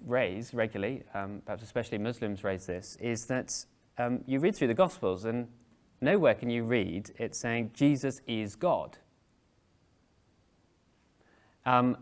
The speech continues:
and, um, one of the challenges Muslims will often make, if you, if you engage with a Muslim who's sort of well-versed in, in debate, uh, they'll say, "Where does it say in the, in the Bible,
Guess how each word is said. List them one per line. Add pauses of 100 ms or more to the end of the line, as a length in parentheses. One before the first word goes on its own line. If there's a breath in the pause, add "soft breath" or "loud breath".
(220)
and,
um,
one
of
the
challenges
Muslims
will
often
make,
if
you,
if
you
engage
with
a
Muslim
who's
sort
of
well-versed
in, (380 loud breath)
in
debate, (320 soft breath)
uh,
they'll
say,
"Where
does
it
say
in
the, (140)
in
the
Bible,